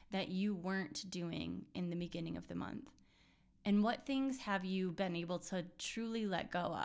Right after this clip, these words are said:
of? And you're no, you're no longer bringing that into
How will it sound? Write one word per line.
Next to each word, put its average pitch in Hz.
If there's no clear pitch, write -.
of? -
And 170
you're 185
no, 180
you're 196
no 208
longer 202
bringing 175
that 165
into 165